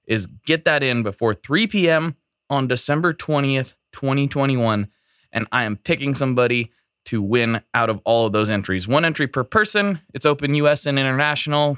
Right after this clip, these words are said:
If you are international and you win, I'm asking that you cover the shipping and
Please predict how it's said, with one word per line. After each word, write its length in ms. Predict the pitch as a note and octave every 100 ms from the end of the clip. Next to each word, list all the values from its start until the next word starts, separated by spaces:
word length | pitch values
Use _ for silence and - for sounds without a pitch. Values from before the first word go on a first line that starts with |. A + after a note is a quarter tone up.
| - -
If 180 | -
you 200 | D3 C#3+ -
are 200 | D3+ E3
international 800 | E3+ E3+ D#3 D#3+ - E3+ D#3 D3+
and 200 | C#3+ C3
you 120 | A#2+
win, 420 | A#2 C#3 E3 A3 - _ _ _ -
I'm 80 | B2+
asking 340 | C3+ - C3
that 140 | B2+
you 100 | A#2
cover 320 | A2 A#2+ G#2+ G#2
the 100 | G#2
shipping 480 | - D#3+ D3+ C#3 - _ _
and 160 | B2